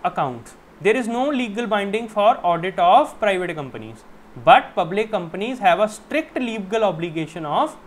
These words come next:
audit of financial statements. Now, the minimum capital can be anything in case of private companies. They can be, they can be started with a minimum amount of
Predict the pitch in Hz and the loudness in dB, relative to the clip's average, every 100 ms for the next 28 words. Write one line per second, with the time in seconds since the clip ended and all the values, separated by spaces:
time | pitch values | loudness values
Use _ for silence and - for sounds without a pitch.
0 | - - 170 165 160 156 202 285 196 185 | -12 0 0 0 -2 2 2 0 -6 -6
1 | 185 185 196 190 131 - - - - - | -6 -8 -12 -10 -12 -12 -18 -20 -20 -20
2 | - - - - - - - - - - | -20 -20 -20 -20 -20 -20 -20 -20 -20 -20
3 | - - - - - - - - 170 185 | -20 -20 -20 -20 -20 -20 -20 -10 0 2
4 | 196 190 208 269 330 339 320 208 - 190 | 2 0 0 2 2 2 2 0 0 -4
5 | 202 262 311 - - - - - - - | 0 0 -2 -18 -20 -20 -20 -20 -20 -20
6 | - - - - - - - - - - | -20 -20 -20 -20 -20 -20 -20 -20 -20 -20
7 | - - - 190 190 196 226 - 196 214 | -20 -18 -4 0 0 -2 -6 -2 -2 -2
8 | 240 277 277 208 214 208 170 165 190 254 | -4 -6 -6 -6 -6 -6 -6 0 2 2
9 | - - - 202 202 202 208 196 170 151 | 0 -20 -6 0 2 2 0 -2 -8 -10
10 | 151 156 175 185 202 208 220 214 196 202 | -10 -6 -6 -4 -6 -6 -10 -8 -6 -4
11 | 214 214 214 190 190 196 208 214 208 208 | -4 -4 -2 -2 -2 -8 -6 -6 -6 -4
12 | 214 214 190 180 185 196 202 | -4 -4 -6 -6 -4 -4 -4